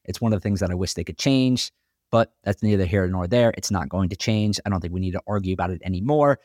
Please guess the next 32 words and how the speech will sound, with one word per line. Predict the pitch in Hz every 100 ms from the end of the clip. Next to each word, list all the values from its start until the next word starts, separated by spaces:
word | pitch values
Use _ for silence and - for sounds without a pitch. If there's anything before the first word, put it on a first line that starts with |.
| _ _ _ -
but | 110
this | 127 -
is | 110
the | 117
beauty | 92 98 107 110 104 104 -
of | 95 92 -
the | 98
game | 92 87 87 85 85 _ -
in | 95
England. | 98 95 92
This | 87
is | 92
the | 92
beauty | - 90 90 90
of | 92 87
the | 71
English | 90 87
football | - - 90
pyramid. | - 117 107 107 95 _ _ -
Teams | 120 113
like | 104
Luton | 98 104 98
Town | 95 92 90 90 -
can | - 101
come | 113
out | 107
of | 92
nowhere. | 90 90 104 90 76 - _ -
The | 101 -
fifth | 147 -
division, | 135 110 120 143 95 87 _
the | -